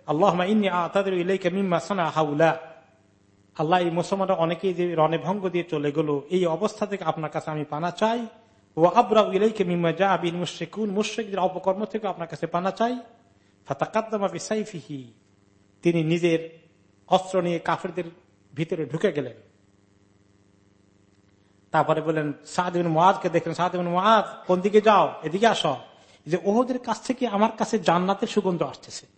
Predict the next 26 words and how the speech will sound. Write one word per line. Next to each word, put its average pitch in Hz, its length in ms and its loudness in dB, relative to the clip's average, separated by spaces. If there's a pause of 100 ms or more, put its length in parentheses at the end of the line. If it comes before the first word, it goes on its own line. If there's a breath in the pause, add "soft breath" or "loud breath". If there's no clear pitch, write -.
(1000)
ওহদ 180 280 2
পাহাড়ের 226 280 0
পাশে 226 260 0
জান্নাতের 226 380 4
সুগন্ধ 214 300 0
পেয়ে 175 200 -2
যাচ্ছি, 139 340 -10
আমি 185 180 2
ওদিকে 208 220 2
যাচ্ছি। 190 320 -2 (1200)
ফামাদা 165 580 4
ফাকাতাল, 151 580 2 (1000)
এরপরে 165 400 0
তিনি 147 260 -4
অনেককে 185 380 -2
হত্যা 156 280 -4
করলেন, 233 500 0 (320)
অনেককে 190 380 2
মোকাবিলা 147 420 0
করলেন, 233 460 2 (100)
এরপরে 196 320 0
তিনি 160 200 -6
নিজে 165 220 -4
শহীদ 175 340 -2
হয়ে 214 200 2
গেলেন। 254 300 0